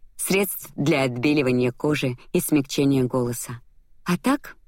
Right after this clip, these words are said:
выставлялось всего понемножку, как принято на таких мелких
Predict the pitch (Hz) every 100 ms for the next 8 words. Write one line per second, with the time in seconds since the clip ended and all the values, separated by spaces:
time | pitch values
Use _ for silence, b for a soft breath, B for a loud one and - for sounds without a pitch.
0 | - 202 - 247 262 302 247 - 185 226
1 | 185 139 131 139 - - - - 180 -
2 | 226 190 131 127 127 131 143 156 135 143
3 | 143 160 -